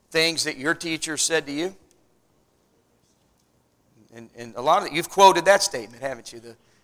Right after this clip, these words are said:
preparation, not a punishment. The reality is, all of us benefit the rest of our lives from these years that we spend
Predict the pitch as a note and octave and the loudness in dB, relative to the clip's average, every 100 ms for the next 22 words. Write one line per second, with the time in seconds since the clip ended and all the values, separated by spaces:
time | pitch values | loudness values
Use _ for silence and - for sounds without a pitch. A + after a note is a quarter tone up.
0 | _ - C#3+ C#3 C#3+ C#3 - C3 C3 B2+ | _ 0 0 0 -2 -2 -4 -6 -8 -8
1 | C3+ B2+ - A2 _ _ _ _ _ _ | -12 -16 -18 -20 _ _ _ _ _ _
2 | _ _ _ F3 A#3+ A#3+ G3 E3+ F#3 G3 | _ _ _ 0 4 6 4 2 4 4
3 | E3 D3 - - _ _ _ _ _ _ | 4 0 -4 -8 _ _ _ _ _ _
4 | F3 A#3 A3+ F3 C#3+ D3 D3 - - - | 2 2 4 4 4 0 2 0 -2 -14
5 | - - E3 F#3+ F#3 - C3+ A2+ A#2 - | -20 -8 0 0 2 -2 -4 -6 -8 -12
6 | _ _ _ _ _ _ _ _ _ - | _ _ _ _ _ _ _ _ _ -10
7 | C#3 F#3 G3+ - D#3+ D#3 C#3 E3 D3 B2 | 0 4 4 2 0 0 4 4 4 2
8 | B2 - D3 C#3+ B2+ C3+ D3+ D3 B2+ C3+ | -4 -12 -12 -12 -12 -6 -4 -4 -8 -10
9 | B2+ - - D3+ C#3+ C3 | -6 -6 -4 -6 -6 -8